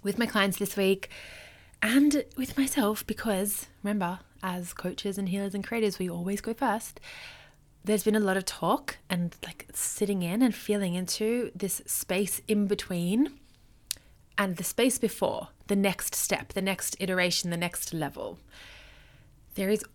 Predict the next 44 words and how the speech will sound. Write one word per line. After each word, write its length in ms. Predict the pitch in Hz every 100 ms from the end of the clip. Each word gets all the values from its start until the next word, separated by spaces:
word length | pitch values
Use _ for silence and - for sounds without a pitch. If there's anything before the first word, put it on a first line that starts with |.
| _
always 800 | 214 202 196 196 180 285 392 -
going 300 | - 160 170
to 120 | -
be 440 | 156 156 185 359 - - -
a 80 | -
space 640 | 214 - 156 226 415 - -
in 120 | 214 202
between 420 | 208 175 196 180
where 200 | 165 160
you 180 | 175 160
are. 320 | 147 185 311 - - _ - - - -
Actually, 460 | - - - -
let 80 | 165
me 60 | 180
say 140 | 170
this. 180 | 160 -
Let 120 | 233
me 60 | 330
say 160 | -
this 140 | 233 220
and 80 | 196
then 60 |
I'm 100 | 170
gonna 160 | 165 156
unpack 300 | 156 143 -
it. 160 | - - - - -
There 160 | 208 214 -
is 240 | 247 254 -
going 240 | 214 220
to 80 | 233
be 80 | 254
a 40 |
space 380 | 262 - 175 175
in 120 | -
between 220 | 185 185 180
where 120 | 170
you 160 | 175
are 120 | 165 160
and 140 | 175
where 80 | 165
you 140 | 160
wanna 160 | 160 151
be, 260 | 151 208 - - - _ - -
okay? 260 | - 151